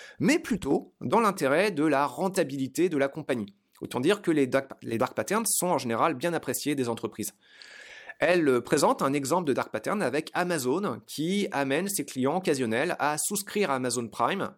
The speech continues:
presque contre leur gré par, euh, bah, différentes mises en place de dark pattern. Elle mentionne le site dark pattern point org qui recense ces mécanismes de design bien pourris.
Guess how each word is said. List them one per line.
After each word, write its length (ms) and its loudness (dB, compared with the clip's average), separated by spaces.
presque 340 0
contre 300 -2
leur 120 2
gré 280 0
par, 400 0
euh, 260 -2
bah, 180 -4
différentes 440 -8
mises 120 -2
en 60 -2
place 220 -2
de 80 -2
dark 180 -2
pattern. 300 -6
Elle 200 2
mentionne 460 2
le 80 2
site 420 -2
dark 220 0
pattern 320 -2
point 300 -4
org 340 0
qui 180 2
recense 480 0
ces 80 -2
mécanismes 480 -2
de 120 0
design 300 -2
bien 140 -2
pourris. 300 -6